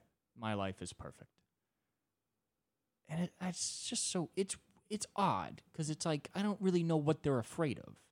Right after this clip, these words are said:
I guess they think they're all pedophiles, so they think trans people are gonna, like, fuck their kids.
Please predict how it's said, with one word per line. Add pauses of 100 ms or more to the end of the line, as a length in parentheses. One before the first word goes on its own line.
(1400)
I
guess
they
think
they're
all
pedophiles,
so
they
think
trans
people
are
gonna,
like,
fuck
their
kids.